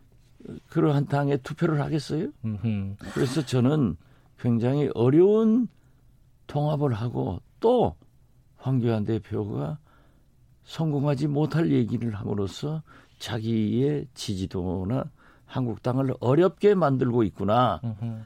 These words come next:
Speaker 1: 단 그런 얘기를 할 수 있을 거예요. 지금 이해찬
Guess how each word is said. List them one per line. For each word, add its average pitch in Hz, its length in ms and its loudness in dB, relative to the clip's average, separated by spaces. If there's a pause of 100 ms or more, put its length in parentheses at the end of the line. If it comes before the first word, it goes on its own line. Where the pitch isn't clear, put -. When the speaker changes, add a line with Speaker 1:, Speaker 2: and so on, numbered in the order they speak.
(100)
Speaker 1:
단 175 440 2 (1120)
그런 185 280 4
얘기를 117 400 2
할 95 140 -10
수 - 200 -10
있을 - 280 -6
거예요. - 480 -12 (100)
지금 107 320 -2
이해찬 127 560 2